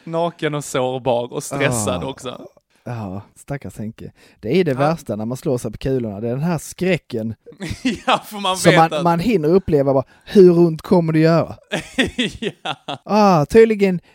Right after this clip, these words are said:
Speaker 2: jätteont. Huh!
Speaker 1: Ja. <laughs> Exakt så.
Speaker 2: Ja. Okej.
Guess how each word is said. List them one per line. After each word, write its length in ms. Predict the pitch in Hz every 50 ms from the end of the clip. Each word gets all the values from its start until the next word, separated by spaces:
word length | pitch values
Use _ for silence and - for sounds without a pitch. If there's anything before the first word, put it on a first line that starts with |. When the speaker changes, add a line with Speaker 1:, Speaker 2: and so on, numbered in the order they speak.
| _ _ _ -
Speaker 2:
jätteont. 540 | 190 202 220 214 - 180 147 135 131 - - - _ _
Huh! 400 | - - 151 202 262 311 311 - -
Speaker 1:
Ja. 140 | 175 - - 269 233 226 220 185 175 -
<laughs> 80 | 226 196 - _ - 202 - - - 190 - - _ 160 - _ _ _ 247 294 311 247 - _ -
Exakt 460 | 156 156 143 - 139 127 123 123 -
så. 240 | - 120 107 - - _ _ _ _ _ _ _ _ _ - -
Speaker 2:
Ja. 320 | 117 104 98 87 85 80 - _ _ _ _ _ _ _ _ - - - _ _ _ -
Okej. 520 | 117 117 113 - 147 139 127 113 104 101